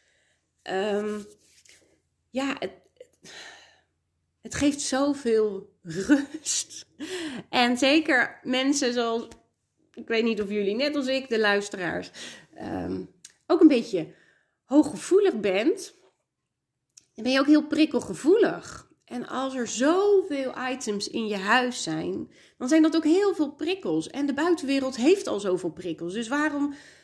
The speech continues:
als je hier dan in je eigen kokonnetje zit, moet je jezelf dan ook weer helemaal overprikkelen? Dat moet juist een plek zijn waar je dan even, hè, tot rust kan komen. Daarom vinden veel mensen het lekker om op vakantie te gaan.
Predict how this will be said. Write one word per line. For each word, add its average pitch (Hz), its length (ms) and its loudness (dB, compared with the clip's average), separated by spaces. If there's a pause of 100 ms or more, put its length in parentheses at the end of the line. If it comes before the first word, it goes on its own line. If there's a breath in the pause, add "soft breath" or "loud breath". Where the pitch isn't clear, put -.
(360 loud breath)
als 269 220 -6
je 254 160 -4
hier 302 360 6
dan 240 180 -4
in 262 120 -2
je 254 100 -2
eigen 269 320 -4
kokonnetje 349 580 2
zit, 190 400 0 (420)
moet 311 200 6
je 320 80 4
jezelf 302 340 4
dan 302 160 -2
ook 427 160 0
weer 254 140 -2
helemaal 180 480 0
overprikkelen? 185 680 -2
Dat 392 140 -2
moet 170 160 -4
juist 156 220 -12
een 196 120 -6
plek 208 240 -6
zijn 220 240 -6
waar 226 200 -4
je 233 60 -2
dan 233 200 -4
even, 240 380 -4
hè, 403 280 0
tot 262 160 -6
rust 370 240 2
kan 233 140 -8
komen. 170 360 -2
Daarom 240 240 0
vinden 190 420 0
veel 285 240 4
mensen 240 460 0
het 185 100 -4
lekker 208 320 -2
om 190 140 -2
op 185 120 -2
vakantie 262 560 0
te 277 100 -4
gaan. 151 280 -8